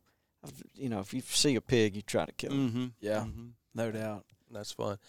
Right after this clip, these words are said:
Speaker 2: Do you, I wanna ask you some turkey hunting questions.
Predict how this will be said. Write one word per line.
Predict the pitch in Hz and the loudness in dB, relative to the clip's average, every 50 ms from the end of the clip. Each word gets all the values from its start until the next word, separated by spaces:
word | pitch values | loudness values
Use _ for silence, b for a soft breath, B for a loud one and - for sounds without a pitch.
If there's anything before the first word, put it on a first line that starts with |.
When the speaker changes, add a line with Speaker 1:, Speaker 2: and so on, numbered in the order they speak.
| b b b b b b b b b _ | b b b b b b b b b _
Speaker 2:
Do | - 117 | -6 -4
you, | 110 110 117 123 131 135 139 139 135 123 - _ _ _ _ _ _ _ _ _ _ _ _ - | -2 2 2 4 4 2 0 -2 -4 -8 -10 _ _ _ _ _ _ _ _ _ _ _ _ 4
I | 113 | 6
wanna | 123 135 131 120 | 8 8 8 8
ask | 117 113 117 113 - - | 8 8 6 4 2 -2
you | 110 | -2
some | - - - - - | -4 -4 -4 -6 -4
turkey | - - 113 101 - 87 | 2 2 2 2 0 -6
hunting | 87 90 - - - | -8 -8 -8 -10 -16
questions. | - - 78 65 - - - - - - - - - | -10 -8 -8 -8 -8 -10 -12 -16 -10 -10 -10 -10 -8